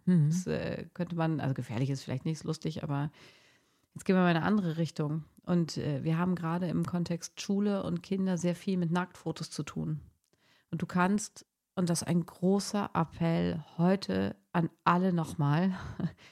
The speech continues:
Speaker 2: du kannst, ich hab das in der Social-Media-Folge, glaub ich, gesagt, aber ich wiederhole das nochmal,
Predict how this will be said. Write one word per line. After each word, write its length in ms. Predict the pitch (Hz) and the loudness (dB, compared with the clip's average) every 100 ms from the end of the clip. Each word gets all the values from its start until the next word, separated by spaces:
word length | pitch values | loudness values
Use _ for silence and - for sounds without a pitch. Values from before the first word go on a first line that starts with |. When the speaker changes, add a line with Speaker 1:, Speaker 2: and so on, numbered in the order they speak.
| _ _ | _ _
Speaker 2:
du 100 | - | -12
kannst, 460 | - 185 202 208 - | -6 0 2 0 -2
ich 120 | 160 | -6
hab 80 | 175 | -6
das 160 | - 185 | -4 0
in 60 | |
der 100 | 170 | 0
Social-Media-Folge, 800 | 160 165 185 185 214 202 196 190 | 0 -2 0 0 0 -2 -2 -2
glaub 240 | 185 - 208 | -2 -2 -2
ich, 140 | 208 | -2
gesagt, 340 | - 180 - 165 | -2 -2 -2 -2
aber 100 | 170 | -2
ich 80 | 170 | 0
wiederhole 340 | 165 - 196 | 0 2 0
das 200 | 202 - | 0 -4
nochmal, 480 | 165 165 160 208 | -2 -2 0 -2